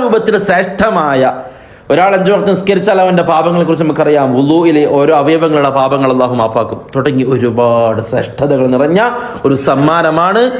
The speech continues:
ഉമ്മത്തിന് റസൂലുള്ളാഹി സ്വല്ലല്ലാഹു അലൈഹി വസല്ലമ തങ്ങൾ കൊണ്ടുവന്നത്. അത് യാത്രയിലാണ്. ഹദീസിൽ കാണാം, അൻ-, അയിമ്പത് വക്തായിരുന്നു ആദ്യം, അയിമ്പത് വക്തായിരുന്നു ആദ്യത്തെ നിസ്കാരം. റസൂലുള്ളാഹി സ്വല്ലല്ലാഹു അലൈഹി വസല്ലമ തങ്ങൾ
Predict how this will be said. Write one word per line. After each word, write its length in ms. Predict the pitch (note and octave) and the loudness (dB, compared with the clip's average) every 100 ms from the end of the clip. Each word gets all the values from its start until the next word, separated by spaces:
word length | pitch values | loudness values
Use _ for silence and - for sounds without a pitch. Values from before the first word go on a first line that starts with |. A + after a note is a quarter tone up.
| - - | -10 -4
ഉമ്മത്തിന് 520 | D3+ F#3 F#3 F#3 F3 | 0 2 2 0 2
റസൂലുള്ളാഹി 600 | D#3 D#3 F3+ D#3+ E3 D#3+ | 0 0 0 2 2 2
സ്വല്ലല്ലാഹു 600 | D3+ D#3+ D#3 E3 F3 E3+ | 0 0 2 2 2 2
അലൈഹി 260 | E3 E3 F3+ | 2 2 2
വസല്ലമ 440 | F3+ F3+ F3+ F3+ | 2 2 2 2
തങ്ങൾ 280 | F#3 G3 G#3+ | 2 2 2
കൊണ്ടുവന്നത്. 720 | A#3 F#3+ F3+ A3 A#3 A#3 B3 D4+ - | 2 2 4 4 2 2 0 -2 -2
അത് 100 | F#3+ | -2
യാത്രയിലാണ്. 680 | G3+ F#3 E3 D#3+ C3+ A2+ G2 - - - - | 2 0 0 0 0 0 -4 -10 -20 -16 -4
ഹദീസിൽ 460 | G#3+ C4 A#3+ A3+ | -2 0 0 0
കാണാം, 420 | G3+ G3+ A3+ C4 - - - - F#3+ | 0 2 0 0 -4 -12 -12 -4 -2
അൻ-, 200 | A3+ A3 | -2 -2
അയിമ്പത് 540 | G3 B3 C4+ C#4 C4 | 0 2 2 2 2
വക്തായിരുന്നു 600 | G3+ G3 F3+ G3 F#3+ E3 | 2 0 0 2 2 0
ആദ്യം, 340 | C#3 A#2 G#2 - - - - - - - | 0 0 -4 -8 -16 -20 -20 -20 -20 -6
അയിമ്പത് 460 | C3+ F3 G3 A3 G3+ | -2 0 2 2 2
വക്തായിരുന്നു 920 | F3+ - F3 F3 F3+ G3 B3+ - - - - | 2 0 0 2 2 2 0 -2 -10 -14 -4
ആദ്യത്തെ 340 | D3+ E3+ D3+ | 0 0 0
നിസ്കാരം. 720 | C3 B2 - C3+ A2+ F#2 - - - - | -2 -4 0 0 0 -4 -10 -18 -20 -6
റസൂലുള്ളാഹി 500 | E3+ A#3+ A3 F#3+ F3 | -2 2 2 2 0
സ്വല്ലല്ലാഹു 540 | E3+ F3+ D#3+ D#3 E3 D3+ | 0 0 2 2 2 0
അലൈഹി 260 | C#3+ D#3 | 2 2
വസല്ലമ 480 | C#3+ C#3 C#3 C3+ B2+ | 0 0 0 0 0
തങ്ങൾ 360 | B2+ C3+ D3+ | 0 0 2